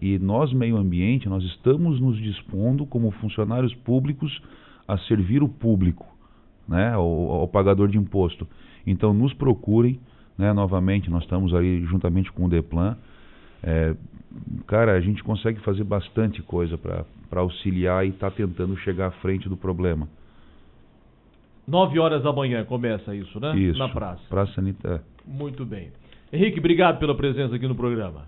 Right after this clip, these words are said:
Speaker 1: É, eu que agradeço o convite. Eu gostaria de mandar um abraço a toda a equipe que participa da Diretoria do Meio Ambiente,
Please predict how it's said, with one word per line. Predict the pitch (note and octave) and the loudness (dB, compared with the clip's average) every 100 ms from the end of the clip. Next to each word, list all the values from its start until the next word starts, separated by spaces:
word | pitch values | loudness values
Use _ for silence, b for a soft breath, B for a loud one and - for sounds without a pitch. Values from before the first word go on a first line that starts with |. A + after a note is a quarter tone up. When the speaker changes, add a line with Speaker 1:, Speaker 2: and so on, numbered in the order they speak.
| E2+ | 0
Speaker 1:
É, | F#2 | 2
eu | |
que | G2+ | 2
agradeço | A#2 A#2 G#2 A2 - | 4 6 6 4 0
o | A2+ | -2
convite. | A2+ G2+ F#2+ A#2 G#2 | 2 4 4 2 0
Eu | E2+ | 0
gostaria | F#2 E2+ F#2 G2 | 0 2 0 2
de | G2 | 2
mandar | G2 F2+ F#2+ | 2 2 2
um | G2 | 2
abraço | E2+ F2+ G2+ - | 2 0 0 -4
a | |
toda | - G2+ | -2 0
a | |
equipe | F#2+ F2 G#2 G#2+ | 0 0 -4 -4
que | G2 | -6
participa | G2 F#2 E2+ - F2 - | -2 -2 -2 -6 -4 -2
da | E2+ E2+ | 0 2
Diretoria | F2 F2+ F2+ F2+ | 2 0 0 0
do | |
Meio | F2+ F2+ | 2 4
Ambiente, | F2+ E2+ F#2+ G#2 - | 4 2 2 -2 -6